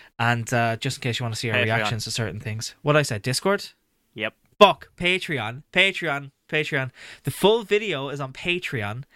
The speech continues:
Speaker 1: if you want to go over and, uh, and pledge, but it's also going to be for YouTube members as well.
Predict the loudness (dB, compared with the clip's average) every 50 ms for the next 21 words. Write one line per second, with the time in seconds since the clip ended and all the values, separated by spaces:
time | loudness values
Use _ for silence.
0 | -20 -20 -20 -8 -4 -2 0 2 2 2 2 0 -2 -2 -2 -2 -2 -2 -2 -2
1 | 0 0 -2 -2 -2 -4 -4 -4 -2 -2 -2 -2 -2 -2 -2 -2 0 0 0 -2
2 | -4 -6 -8 -4 -2 0 0 0 0 0 -2 -2 -2 0 0 2 2 2 0 -2
3 | -2 -4 -4 -4 -4 -6 -4 -4 -2 -4 -4 -2 -2 -2 -4 -2 0 -2 -2 -2
4 | -2 -4 -6 -6 -6 -10 -10 -6 -4 -4 -2 -2 -4 -6